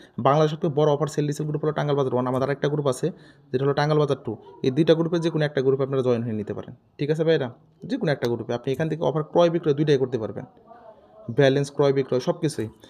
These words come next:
আর যাদের ক্লোন অ্যাপস লাগবে আমাদের কাছে ক্লোন অ্যাপস নিতে পারেন। এটা পাঁচশো টাকা ক্লোন অ্যাপসের দাম,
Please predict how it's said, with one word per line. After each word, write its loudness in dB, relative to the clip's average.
আর 2
যাদের 4
ক্লোন 6
অ্যাপস 0
লাগবে 2
আমাদের 0
কাছে -2
ক্লোন 4
অ্যাপস -2
নিতে -2
পারেন। -2
এটা -2
পাঁচশো -2
টাকা 0
ক্লোন 0
অ্যাপসের -4
দাম, -6